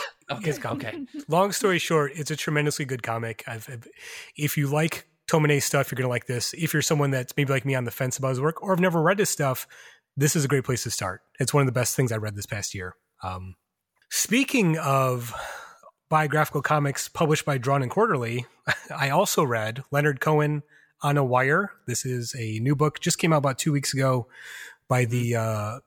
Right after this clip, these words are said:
Speaker 2: Quebecois cartoonist Philippe Girard, translated into English by Helga Dasher and Karen Hool. Um, it is, as the title suggests,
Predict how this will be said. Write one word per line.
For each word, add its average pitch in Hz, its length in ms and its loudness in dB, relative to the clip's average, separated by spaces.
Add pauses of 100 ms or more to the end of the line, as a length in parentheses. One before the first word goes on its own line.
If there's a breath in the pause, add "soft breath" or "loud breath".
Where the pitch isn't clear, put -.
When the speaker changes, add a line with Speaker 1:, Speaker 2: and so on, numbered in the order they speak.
(260)
Speaker 2:
Quebecois 143 680 2
cartoonist 131 720 0
Philippe 139 440 0
Girard, 147 560 4 (560 loud breath)
translated 170 520 4
into 135 180 0
English 143 520 2
by 117 220 0
Helga 131 420 2
Dasher 123 540 0
and 110 300 -8
Karen 117 320 -2
Hool. 151 500 2 (640 loud breath)
Um, 135 220 2
it 180 140 2
is, 165 260 4
as 139 140 2
the 135 60 -2
title 139 260 2
suggests, 127 560 0